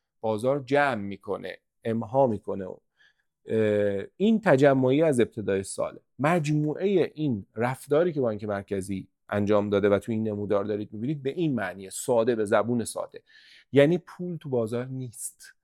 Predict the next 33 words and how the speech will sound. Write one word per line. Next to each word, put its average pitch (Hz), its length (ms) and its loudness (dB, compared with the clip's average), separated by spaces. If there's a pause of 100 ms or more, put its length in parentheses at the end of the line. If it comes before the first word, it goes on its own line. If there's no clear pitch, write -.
(340)
یعنی 127 240 0
صنایع 127 520 -4
و 147 100 -2
کسب 127 320 -14
و 120 40 -6
کارها 117 380 -6
برای 127 300 -2
ادامه 117 260 -6
فعالیت، 107 500 -4
سرمایه 110 400 -8
در 107 180 -2
گردش 101 420 -8
و 110 40 -10
همه 139 260 -10
کاراشون 139 520 -8 (680)
برای 113 180 -2
تأمین 107 340 -10
مالی 104 220 -8
به 110 80 -10
مشکل 101 320 -16
مواجه - 480 -20
می‌شن، - 200 -20 (800)
یعنی 131 540 0 (160)
پول 147 300 -2
گرونتر 101 800 -4
می‌شه. - 300 -20 (420)
خلاصه 123 720 0
این 180 200 -12
یعنی 127 180 -10
پول 107 220 -12
گرونتر 95 560 -16
داره - 120 -20 (100)
می‌شه. - 200 -20